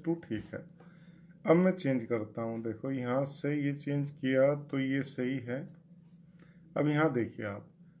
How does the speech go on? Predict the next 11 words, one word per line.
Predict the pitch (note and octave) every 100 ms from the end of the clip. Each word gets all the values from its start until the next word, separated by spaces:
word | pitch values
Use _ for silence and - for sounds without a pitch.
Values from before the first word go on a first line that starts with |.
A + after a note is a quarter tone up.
| - -
one | A2+ C#3 E3+ F3
by | E3+ E3 D#3+
two | - B2+ D#3+ F#3 F3
minus | C3 B2 C3 C#3+ B2+ - - - - - -
five | - B2+ B2+ D3 F3 F#3 C#3
into | B2 A#2+ D3 E3+
three | C3+ A#2+ A#2
by | A2 G#2+
two, | G#2 D3 D3 G#2+ - - - - - - - - - -
it | A#2+ C3
means | C#3 F#3+ A#3+